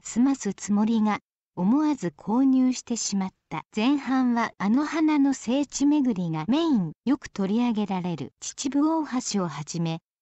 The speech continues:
駅やら公園やら細かいところまでをアニメと写真で比較しながら、まんべんなく網羅している。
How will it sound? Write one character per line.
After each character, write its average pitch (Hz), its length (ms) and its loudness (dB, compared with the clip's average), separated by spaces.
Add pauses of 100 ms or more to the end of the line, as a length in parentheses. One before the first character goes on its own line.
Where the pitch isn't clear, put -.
(100)
駅 311 300 -2
や 262 160 2
ら 160 140 -6
公 254 340 0
園 254 220 4
や 233 120 0
ら 185 160 -2
細 247 300 -2
か 330 140 -2
い 320 120 -2
と 254 180 -2
こ 269 120 -2
ろ 285 140 2
ま 247 120 2
で 170 140 -4
を 151 240 -4
ア 262 100 -2
ニ 262 160 4
メ 220 160 4
と 190 160 -6
写 190 220 -6
真 202 320 0
で 170 220 -4
比 - 120 -20
較 277 300 -4
し - 200 -2
な 233 140 2
が 190 140 0
ら、 151 160 -4 (380)
ま 208 140 0
ん 285 140 4
べ 294 160 2
ん 285 100 4
な 262 140 0
く - 320 -8
網 294 320 2
羅 233 140 0
し - 160 -10
て - 120 -4
い 160 160 -2
る。 147 160 -6